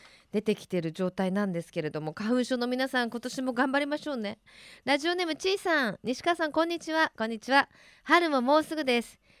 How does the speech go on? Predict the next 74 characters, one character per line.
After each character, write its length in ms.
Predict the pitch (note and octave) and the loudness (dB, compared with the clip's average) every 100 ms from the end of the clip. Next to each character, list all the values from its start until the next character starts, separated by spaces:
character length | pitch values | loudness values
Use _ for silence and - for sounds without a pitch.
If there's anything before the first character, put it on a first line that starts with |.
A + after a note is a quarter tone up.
| _ | _
花 300 | A#3+ A#3+ D#4 | 0 4 4
粉 40 | |
が 140 | D4+ D4 | 4 0
気 80 | D4 | 0
に 100 | D4+ | 2
な 80 | |
る 100 | D#4 C4+ | 2 0
季 100 | - | 0
節 200 | C4 - | -2 0
で 140 | G3 | -2
す。 180 | G3 - _ _ _ _ - | -2 -8 _ _ _ _ -12
い 60 | |
や、 60 | D3 | -6
ほ 200 | F3 C#4+ | 0 0
ん 40 | |
と 120 | C4 | 0
そ 220 | C#4+ D4 D4 | -2 0 0
う 60 | |
で 100 | C4 | 0
す 160 | A#3+ F3+ | -2 -4
よ。 160 | - - _ _ _ _ _ _ | -4 -6 _ _ _ _ _ _
は 300 | - F#3+ F3+ | -8 -4 -4
い。 100 | B2+ - _ _ _ _ - _ _ - | -6 -12 _ _ _ _ -20 _ _ -4
ラ 140 | A#3 | -2
ジ 80 | C4+ | 0
オ 60 | |
ネ 100 | C#4 | 2
ー 40 | C4 | 0
ム 100 | A3+ | 0
と 100 | C4+ | 0
ろ 100 | D#4 | 0
き 140 | - | -2
ち 40 | F#3+ | -12
さ 280 | - A#3+ | -4 -2
ん、 100 | F#3 - _ _ _ _ _ _ _ _ _ _ _ _ _ _ - | -4 -8 _ _ _ _ _ _ _ _ _ _ _ _ _ _ -4
今 160 | E4 F#4 | 2 4
日 40 | |
は 340 | D4+ B3 G3+ - - | 6 6 4 0 -2
ゆ 100 | F#3+ | -2
っ 40 | |
く 140 | - | 0
り 100 | E4+ | 0
聞 120 | E4 D#4+ | 0 0
い 60 | |
て 120 | D4+ | 0
い 40 | C#4+ | 0
ま 260 | C4 A#3+ | 0 -2
す。 240 | A#3 - - | -2 -8 -20
寒 400 | _ - A#3 C#4+ | _ 0 2 4
い 60 | D4+ | 2
寒 260 | C#4+ C#4+ D4+ | 2 2 2
い 60 | |
と 80 | C#4 | 2
言 80 | C4+ | 2
い 40 | |
な 120 | C#4 C#4 | 2 2
が 80 | |
ら、 160 | B3+ A#3 | 2 2
も 220 | G3 A3+ | 0 0
う 40 | A3+ | 0
ス 180 | - C4 | -2 -6
ー 80 | A#3+ | 0
パ 160 | B3+ | 2
ー 60 | G#3+ | 2
に 120 | G3 | 0
は 100 | F3+ | -4
春 280 | E3+ G#3 A#3+ | 0 0 2
野 100 | C#4+ | 0
菜 240 | - C4+ | 0 -2
が 100 | A#3 | -2
ち 160 | A3 C#4 | -4 -2
ら 120 | F4 | 0
ほ 120 | F#4 | 0
ら。 200 | D#4+ A#3 | 2 0